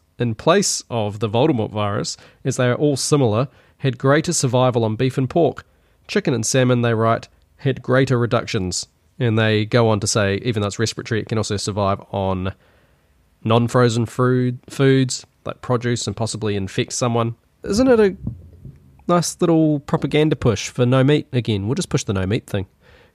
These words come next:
Could it survive on soy? No, nothing can survive on soy. Let's make that clear. At least not optimally.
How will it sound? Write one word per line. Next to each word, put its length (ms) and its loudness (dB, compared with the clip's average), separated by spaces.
Could 180 2
it 140 -2
survive 600 2
on 140 2
soy? 300 0
No, 100 0
nothing 460 0
can 180 -2
survive 400 2
on 140 0
soy. 360 -2
Let's 220 -2
make 220 2
that 300 0
clear. 280 -2
At 160 -2
least 500 0
not 220 0
optimally. 540 -4